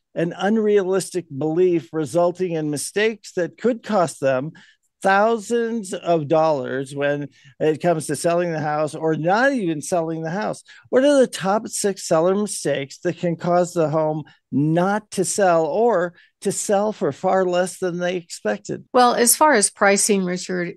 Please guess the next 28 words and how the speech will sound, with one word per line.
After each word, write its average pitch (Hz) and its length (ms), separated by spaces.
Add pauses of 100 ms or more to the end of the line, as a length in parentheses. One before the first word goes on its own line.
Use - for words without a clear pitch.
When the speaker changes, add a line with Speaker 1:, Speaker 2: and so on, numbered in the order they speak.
Speaker 2:
the 226 160
market 262 440
really 185 300
decides 170 640
what 170 180
the 175 80
home 170 280
is 160 100
gonna 165 240
sell 160 320
for. 160 420
It's 214 220
not 233 240
the 254 80
real 233 240
estate 214 380
agent. 185 480
It's 185 160
not 220 180
the 233 80
seller 208 460
that 185 160
put 196 160
in 190 100
the 190 100
tankless 185 520
water 170 260
heater. 170 480